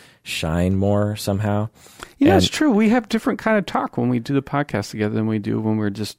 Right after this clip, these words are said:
Speaker 2: you know, whatever.
Speaker 1: Yeah. And I feel like the podcast conversations are changing. I, you're getting more comfortable,
Speaker 2: Yeah.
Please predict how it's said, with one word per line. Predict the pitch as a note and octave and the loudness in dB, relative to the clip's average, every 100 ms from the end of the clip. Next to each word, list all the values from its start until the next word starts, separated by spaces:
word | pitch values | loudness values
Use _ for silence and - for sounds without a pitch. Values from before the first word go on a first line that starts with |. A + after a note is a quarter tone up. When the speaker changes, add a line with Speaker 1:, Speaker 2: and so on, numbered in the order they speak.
| - | -8
Speaker 2:
you | C#3 | -4
know, | A#2 | -2
whatever. | G2+ A2 F2 E2 - - - - | 0 2 2 0 -10 -20 -20 -2
Speaker 1:
Yeah. | D3 E3+ | 2 4
And | F3 | 4
I | C#3 | 2
feel | C3 D#3 C#3+ | 2 4 4
like | B2+ | 4
the | A#2+ | 2
podcast | A2 A2 A2 - F#2 - | 0 2 2 4 2 2
conversations | F#2+ F2+ - F#2 F#2 E2 | 2 2 2 0 0 -2
are | D2+ | -4
changing. | - F#2 F#2 G#2 G2 - | -2 -2 0 -2 -2 -2
I, | F2 | -2
you're | - F#2+ | 0 0
getting | F#2 F#2 | 2 4
more | F2 F2 E2+ | 4 2 2
comfortable, | E2+ F2 E2+ F2+ F#2+ G2 - | 0 -4 -2 -2 -2 -2 -2
Speaker 2:
Yeah. | B3+ A#3 | 0 0